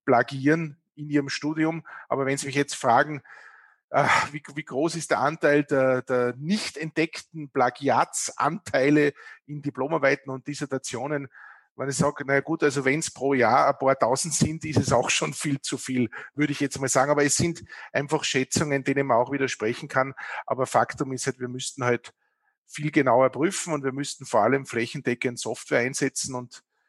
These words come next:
da frage ich mich und da freue mich auch, die Frau, äh, Blimlinger zu fragen, warum das bis dato eigentlich keine politische Forderung war, äh, dass man so wie bei den vorwissenschaftlichen Arbeiten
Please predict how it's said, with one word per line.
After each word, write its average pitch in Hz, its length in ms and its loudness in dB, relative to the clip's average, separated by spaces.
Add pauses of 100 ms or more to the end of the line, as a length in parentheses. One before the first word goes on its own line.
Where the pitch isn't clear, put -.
(400)
da 135 80 0
frage 123 360 2
ich 147 120 -8
mich 160 240 -4
und 139 260 -6
da 131 120 -2
freue 120 320 2
mich 139 160 2
auch, 131 160 4
die 147 100 -10
Frau, 135 400 0
äh, 127 300 4
Blimlinger 151 440 0
zu 156 140 -6
fragen, 131 440 2
warum 135 380 -4 (280)
das 135 180 -2
bis 156 240 -10
dato 127 300 2
eigentlich 143 280 0
keine 139 260 -2
politische 147 560 -4
Forderung 139 580 -2
war, 123 320 4 (400)
äh, 139 280 4
dass 139 240 2
man 131 400 2
so 139 320 -6
wie 165 80 0
bei 135 200 4
den 135 180 -2
vorwissenschaftlichen 131 1000 -2
Arbeiten 139 600 2